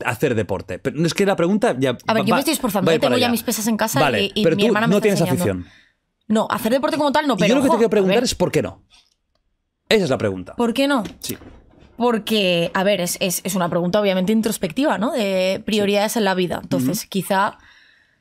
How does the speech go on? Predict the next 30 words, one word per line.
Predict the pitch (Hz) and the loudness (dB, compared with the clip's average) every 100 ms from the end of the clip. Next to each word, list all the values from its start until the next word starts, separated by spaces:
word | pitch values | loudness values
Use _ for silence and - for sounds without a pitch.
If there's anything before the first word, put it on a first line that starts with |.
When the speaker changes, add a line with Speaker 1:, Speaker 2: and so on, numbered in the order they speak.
| _ _ | _ _
Speaker 2:
mm, | 226 220 | 0 0
cuando | 202 233 202 196 | 0 0 0 0
llega | 190 208 208 | 0 2 2
el | 214 | 2
día | 202 226 226 226 226 | 2 4 4 2 2
como | 233 226 | 2 2
tal, | 247 254 311 339 | 2 0 0 -2
eh, | - 226 208 196 - | -2 0 0 -2 -4
es | 214 | -2
que | 240 | 0
yo | 208 | 0
realmente, | 240 262 220 226 277 | 0 2 2 2 0
de | 277 | -2
verdad, | 196 196 - | -2 -2 -4
o | |
sea, | - 208 196 | -2 -2 0
salgo | 214 214 202 | 0 0 0
mínimo | 208 226 247 254 254 | 2 2 4 2 0
una | - 254 247 233 | 0 0 2 0
hora | 226 233 220 | 2 0 0
y | 220 | 0
media | 220 220 | 0 0
al | 214 | 0
día | 214 214 | 0 0
con | 214 | -2
los | 214 | -4
perros | - 220 233 302 - | -4 -2 -2 -6 -6
o | 202 196 | -4 -2
una | 202 202 196 | 0 2 2
hora | 202 247 | 2 -2